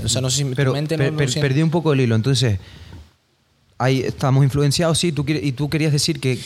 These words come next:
Speaker 2: por ejemplo, si quieres crear, co-, construir una startup,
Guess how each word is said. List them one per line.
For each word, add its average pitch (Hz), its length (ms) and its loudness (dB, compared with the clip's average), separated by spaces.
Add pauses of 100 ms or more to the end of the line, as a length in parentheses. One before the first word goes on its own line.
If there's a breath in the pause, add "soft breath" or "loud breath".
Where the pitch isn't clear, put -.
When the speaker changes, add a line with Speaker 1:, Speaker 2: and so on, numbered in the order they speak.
Speaker 2:
por 127 140 0
ejemplo, 131 220 2
si 117 120 -2
quieres 143 200 0 (180)
crear, 139 360 0
co-, 135 260 -2
construir 139 340 0
una 127 200 2
startup, 151 500 0